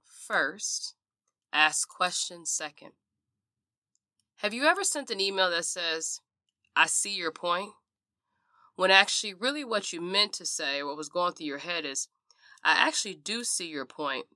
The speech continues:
and I'm doubling down the fact that you are wrong, but thanks for your unsolicited input"? Just kidding, but not really. I think the first thing around listening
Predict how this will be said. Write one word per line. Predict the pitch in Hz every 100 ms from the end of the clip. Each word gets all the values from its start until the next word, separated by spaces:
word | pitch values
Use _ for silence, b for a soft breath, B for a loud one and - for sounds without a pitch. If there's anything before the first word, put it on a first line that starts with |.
| _ _ -
and | 170
I'm | 190 190
doubling | 160 220 254 294 233
down | 214 202
the | 180
fact | - 175 170 _
that | 160 143
you | 151 170
are | 254 233
wrong, | 151 104 170 - _ _ b b b b
but | 185 180
thanks | 214 220 -
for | 190
your | 170
unsolicited | - 170 - 165 156 156 143
input"? | 139 - 123 - _ _ _ _ _ _ _ _ _ -
Just | 185 180
kidding, | - 151 113 131 _
but | 156 160
not | 113
really. | 113 92 80 b b b b b b b b
I | 226
think | 330
the | 349
first | - 240 233 -
thing | 214
around | 190 175 165
listening | 170 175 - 165 156 156